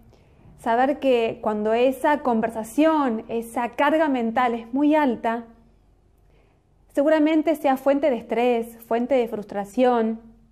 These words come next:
Entonces hay que hacer algo para que no se convierta en un círculo vicioso donde nuestros pensamientos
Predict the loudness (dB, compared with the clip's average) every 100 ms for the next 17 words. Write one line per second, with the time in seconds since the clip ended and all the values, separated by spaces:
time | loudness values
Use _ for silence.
0 | _ _ _ _ -20 _ _ _ -6 -2
1 | -2 2 0 0 -8 -20 -8 -6 -2 2
2 | 2 0 -8 -6 -2 2 4 4 4 2
3 | -2 -12 -10 -2 -2 -2 -2 -2 0 -2
4 | -6 -10 -14 -6 -2 -2 -2 0 0 2
5 | 2 2 -2 -2 -6 -20 _ -12 -6 -4
6 | -4 -4 -2 -2 -2 0 0 -2 -2 -2
7 | 0 -2 -4 -2 -4 -4 -6 -6 -8 -8
8 | -10 -6 -2 0 0 -2 -4 -6